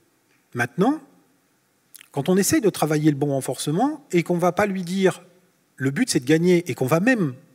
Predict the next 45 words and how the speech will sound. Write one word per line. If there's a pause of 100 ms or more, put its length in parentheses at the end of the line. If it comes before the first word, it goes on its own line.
(640)
truquer
un
petit
peu
le
memory (560)
et
qu'on
va
lui
dire, «
Le
but,
c'est
d'y
arriver
une
fois. (1300)
Et
si
tu
trouves
juste
une
paire,
c'est
bien. » (1040)
Il
va
très
vite
y
arriver. (1120)
Et
il
va
être
renforcé
par
le
fait
d'avoir
trouvé
une
paire.